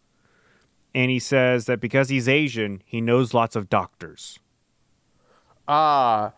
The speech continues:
Speaker 2: no, no, that is interesting, but that is not the thing. So,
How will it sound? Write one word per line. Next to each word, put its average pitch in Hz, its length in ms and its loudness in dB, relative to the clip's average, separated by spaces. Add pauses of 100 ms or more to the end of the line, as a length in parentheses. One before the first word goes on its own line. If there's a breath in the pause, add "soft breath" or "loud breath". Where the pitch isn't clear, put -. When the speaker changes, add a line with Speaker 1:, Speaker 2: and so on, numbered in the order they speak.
(260 soft breath)
Speaker 2:
no, 151 640 0
no, 143 240 0
that 143 200 0
is 165 160 -4
interesting, 143 640 -2
but 113 100 -12
that 151 160 2
is 139 120 -10
not 156 260 0
the 151 80 -4
thing. 151 260 -2
So, 170 420 0